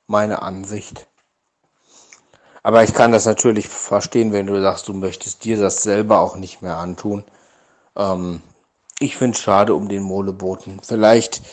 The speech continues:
hast du ja auch noch andere Feedbacks bekommen und überlegst dir das noch mal. Ähm, ich persönlich fand den gar nicht so schlecht, gar nicht so prak-, gar nicht so unpraktisch. Dann hat man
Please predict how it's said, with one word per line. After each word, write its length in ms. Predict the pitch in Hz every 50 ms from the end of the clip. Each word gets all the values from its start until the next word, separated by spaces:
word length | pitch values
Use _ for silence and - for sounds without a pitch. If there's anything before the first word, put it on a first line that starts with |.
| - _ _ _ _ _
hast 200 | - - 107 -
du 60 | 135
ja 160 | 123 110 101 101
auch 60 | 98
noch 160 | 101 101 -
andere 340 | - - 113 120 117 117 113
Feedbacks 600 | - - 117 113 107 - - 107 104 101 - -
bekommen 640 | - 104 98 - - - 110 104 104 104 104 101
und 240 | - - 95 92 85
überlegst 520 | 85 87 92 92 92 95 95 - - -
dir 80 | - 101
das 200 | 98 95 90 -
noch 220 | - 95 - -
mal. 240 | - 95 92 92 - - - - - _ _ _ _ _ _ _ _ _ _ -
Ähm, 500 | 104 101 95 90 90 92 92 92 90 87 - _ _ _ _ -
ich 200 | 170 165 - -
persönlich 600 | - 170 156 131 127 135 139 139 135 127 - -
fand 240 | - 110 113 107
den 140 | 117 113 110
gar 180 | 104 104 104 107
nicht 200 | 110 107 107 -
so 120 | - 95
schlecht, 460 | 95 - - 127 135 165 170 - -
gar 160 | - 113 107 107
nicht 160 | 104 92 -
so 100 | - 104
prak-, 360 | - - - 143 147 147 -
gar 160 | - 120 120
nicht 140 | 123 110 -
so 140 | - 127 95
unpraktisch. 640 | 143 156 151 - - 143 135 - - 143 127 -
Dann 160 | - 110 95
hat 160 | 104 110 - -
man 300 | 107 110 107 110 107